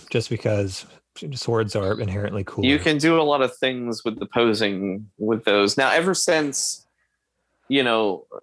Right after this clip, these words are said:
Speaker 2: figures got a little more modern and they decided, "Oh, Raphael needs to be able to slip his, uh, sai in between the middle finger," you know,
Speaker 1: Mm-hmm.
Speaker 2: that's, that's gotten a little neater.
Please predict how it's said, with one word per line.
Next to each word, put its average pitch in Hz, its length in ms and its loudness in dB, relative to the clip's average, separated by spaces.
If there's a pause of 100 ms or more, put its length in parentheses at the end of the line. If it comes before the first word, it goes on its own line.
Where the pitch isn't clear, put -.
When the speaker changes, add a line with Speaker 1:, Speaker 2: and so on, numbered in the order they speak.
Speaker 2:
figures 139 520 2
got 131 200 2
a 123 60 0
little 123 320 0
more 120 220 -2
modern 123 580 -2
and 107 360 -4
they 110 120 2
decided, 107 580 -2
"Oh, 113 340 -2
Raphael 113 540 -2
needs 110 340 -6
to - 100 -18
be 110 120 4
able 107 220 0
to 67 440 0
slip - 360 -2
his, 101 300 0
uh, 90 300 -2
sai 117 400 0
in 107 180 0
between 110 300 -4
the 107 60 -4
middle 117 220 0
finger," 127 540 -2
you 113 100 -2
know, 104 160 0
Speaker 1:
Mm-hmm. 120 480 -2
Speaker 2:
that's, 135 280 2
that's 175 260 0
gotten 123 240 -2
a 120 40 -6
little 101 280 -4
neater. 92 380 -4